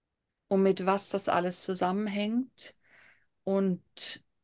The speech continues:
mm, wie man, wie man praktisch rankommt. Und da hab ich die Erfahrung gemacht,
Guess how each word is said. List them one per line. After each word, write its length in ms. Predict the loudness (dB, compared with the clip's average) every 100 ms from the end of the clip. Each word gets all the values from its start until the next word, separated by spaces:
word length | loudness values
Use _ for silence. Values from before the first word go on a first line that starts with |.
| _ _ _ -10
mm, 460 | -6 -6 -6 -6 -2
wie 180 | 0 2
man, 360 | 2 2 0 -4
wie 260 | -4 -2
man 200 | 0 0
praktisch 640 | 0 -4 -4 -2 -2 -2 -2
rankommt. 920 | -2 -2 -4 -6 -6 -12 -14 -14 -18 _ _ _ _ _ _ _ _ _ _ _ _ _ _ _ _ _ _ _ _ _ _
Und 300 | 0 0 2
da 320 | 4 6 4 2
hab 240 | -2 -4 -4
ich 340 | -4 -6 -6
die 120 | -2
Erfahrung 600 | -2 -2 0 0 0 -2
gemacht, 1000 | -4 -4 -4 -6 -10 -18 -16 -14 -14 -16